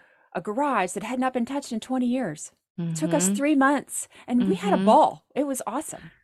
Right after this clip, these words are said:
Speaker 1: You know?
Speaker 2: Yeah. Because at that point, people are letting their guard down, you know?
Speaker 1: Yeah.
Speaker 2: You're, so we have a little s-, slogan on my podcast,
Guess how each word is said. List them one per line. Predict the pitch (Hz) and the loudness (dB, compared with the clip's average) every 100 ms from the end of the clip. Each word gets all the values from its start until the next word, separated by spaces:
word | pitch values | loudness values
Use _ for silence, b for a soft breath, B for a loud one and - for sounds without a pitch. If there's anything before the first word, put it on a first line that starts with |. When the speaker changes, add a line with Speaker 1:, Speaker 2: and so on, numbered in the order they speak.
| _ | _
Speaker 1:
You | 190 240 | -2 2
know? | 403 | 4
Speaker 2:
Yeah. | 415 262 180 - _ _ _ _ | 4 2 -2 -10 _ _ _ _
Because | 311 392 381 - - _ _ - | 2 4 4 2 -4 _ _ -4
at | 277 285 | -2 2
that | 330 320 | 2 0
point, | 320 370 240 | -2 -2 -2
people | 269 269 247 | -2 2 2
are | 220 | 2
letting | 196 190 226 240 240 233 - _ _ _ | 2 2 2 4 2 0 -6 _ _ _
their | 190 175 | -6 -6
guard | 156 170 233 285 214 | -2 0 2 0 0
down, | 139 123 - - 196 _ _ _ | 0 0 -2 -6 -12 _ _ _
you | 196 185 | -2 0
know? | 165 160 185 240 - _ | 0 0 0 -2 -8 _
Speaker 1:
Yeah. | 165 233 | -2 4
Speaker 2:
You're, | 330 359 - b b b _ _ _ | 4 4 0 b b b _ _ _
so | 185 247 214 208 | -2 2 4 4
we | 220 | 4
have | 208 214 | 2 2
a | 196 | 2
little | 196 190 | 2 0
s-, | 180 - - - - | -2 -2 -4 -8 -10
slogan | - 175 175 185 180 | -6 0 0 0 -2
on | |
my | 170 160 | -2 -6
podcast, | - 160 160 175 143 160 - | -4 -4 -2 -2 -2 -2 -6